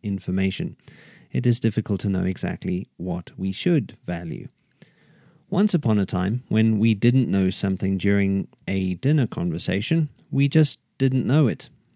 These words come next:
If we didn't know it, maybe it wasn't that important. Ignorance was once permissible, as difficult as that may be to believe nowadays.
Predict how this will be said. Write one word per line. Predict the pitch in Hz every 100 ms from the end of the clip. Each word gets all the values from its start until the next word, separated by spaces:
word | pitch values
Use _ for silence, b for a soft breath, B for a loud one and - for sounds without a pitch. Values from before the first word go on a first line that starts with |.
| -
If | 107
we | 101
didn't | 98 98 95
know | 117
it, | 156 -
maybe | 127 127 135 139 127 B B B B -
it | 101
wasn't | 92 98 98
that | 92 92
important. | 101 101 117 117 87 - _ b b b b
Ignorance | 139 143 131 98 95 - 117
was | 120 113 107
once | 113 113 -
permissible, | - 110 110 113 113 95 87 - - -
as | 131 113
difficult | 117 127 127 120 107 -
as | 107 98
that | 101 76
may | 101 98
be | 92 92 92
to | - 98
believe | 90 101 120 98
nowadays. | 90 90 87 98 113